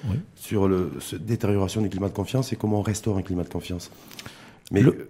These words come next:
Speaker 2: le, le climat de confiance, pour vous, il est, c'est, il est à l'origine de la détérioration, c'est la relation entre entreprise et la direction générale des impôts ?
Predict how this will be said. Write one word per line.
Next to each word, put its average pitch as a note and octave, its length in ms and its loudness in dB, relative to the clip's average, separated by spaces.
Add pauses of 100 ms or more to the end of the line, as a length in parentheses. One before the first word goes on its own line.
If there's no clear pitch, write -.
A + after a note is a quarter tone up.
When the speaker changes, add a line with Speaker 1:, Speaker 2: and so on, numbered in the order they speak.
(120)
Speaker 2:
le, G#2+ 220 0
le A2 120 -2
climat A2 200 2
de G#2+ 60 -4
confiance, A2 380 0 (120)
pour G2+ 140 -4
vous, A2+ 100 4
il F#2+ 80 4
est, F2+ 160 2
c'est, - 160 -4
il G2 200 -4
est G2 240 2
à E2+ 80 -4
l'origine G2 300 0
de F#2+ 60 2
la F2 80 4
détérioration, F#2 680 2
c'est A2+ 240 0 (400)
la F#2 160 2
relation F#2+ 460 2
entre - 260 -2
entreprise G#2 500 0
et G#2+ 40 0
la G2 100 2
direction F#2+ 360 -2
générale G2 240 0
des F#2 140 0
impôts ? E2+ 220 -4